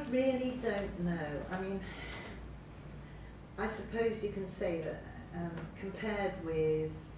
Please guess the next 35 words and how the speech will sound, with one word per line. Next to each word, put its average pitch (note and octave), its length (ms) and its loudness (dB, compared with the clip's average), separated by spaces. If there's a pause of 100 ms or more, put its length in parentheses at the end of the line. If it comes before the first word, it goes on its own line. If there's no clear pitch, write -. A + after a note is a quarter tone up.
um, D3+ 360 -6 (280)
people E3+ 220 -4
who D3+ 100 -4
go D3+ 80 -4
to D3+ 300 -6
art D3 180 -6
school D3 300 -4 (180)
today C#3+ 380 -4 (180)
or - 200 -8
the D3 60 -4
rest C#3+ 180 -6
of - 60 -2
it, - 180 -2
I'm, D#3+ 220 -2 (680)
I, F3+ 140 2 (300)
I F3+ 60 2 (180)
really F3+ 540 6
was, D3+ 440 -2 (460)
um, D#3+ 220 -2 (380)
much - 200 -2 (140)
more D#3+ 300 -2
of D3 180 -4 (180)
a - 1040 -8
doer E3+ 480 4
than D#3 240 -4 (200)
a C#3+ 120 -2 (200)
thinker. E3+ 400 -2 (180)
I C#3+ 260 -6
had, E3 180 -2 (160)
and F#3+ 120 -2
still A3+ 520 4
have, G3 220 0 (160)
no F3+ 320 4 (120)
real E3+ 320 2 (120)
concept. G#3 440 -2